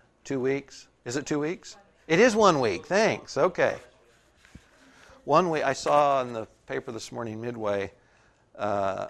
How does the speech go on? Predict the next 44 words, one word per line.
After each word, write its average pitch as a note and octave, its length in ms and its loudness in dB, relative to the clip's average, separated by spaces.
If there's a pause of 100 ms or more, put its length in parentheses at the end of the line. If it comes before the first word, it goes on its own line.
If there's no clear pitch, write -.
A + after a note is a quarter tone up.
family, B2 440 -4
it, - 280 -10
it C3 40 -8
was B2 140 -4
a B2 40 0
wedding D3 320 2
picture, B2+ 320 -8
and A#2+ 100 -8
they A#2 60 -6
were A2 80 -6
celebrating A2 520 -6
their G#2 120 -10
first - 640 -8
anniversary. A2+ 680 -10 (100)
So - 140 -12
they G#2 120 -6
put A2 180 -14
a G#2+ 60 -12
picture - 320 -14
in G#2+ 80 -12
the G2+ 80 -16 (560)
paper A2+ 200 -8
for A2+ 140 -10
their A2+ 80 -6
first D3+ 320 -6
anniversary. A2+ 640 -6 (440)
Also D#3 500 0
on B2+ 120 -2
the A#2+ 80 -10
same D#3+ 320 -6
page, F3 400 -4
it's A#2 180 -8
funny, E3 400 -4
a A2+ 80 -4
couple C3 520 -6 (380)
we B2+ 100 -8
know C3+ 160 -2
from B2+ 180 -8
T D3 200 -6
B C3 160 -4
C F#3 300 -2
was C#3 140 0
celebrating B2 720 0
their A#2 240 -4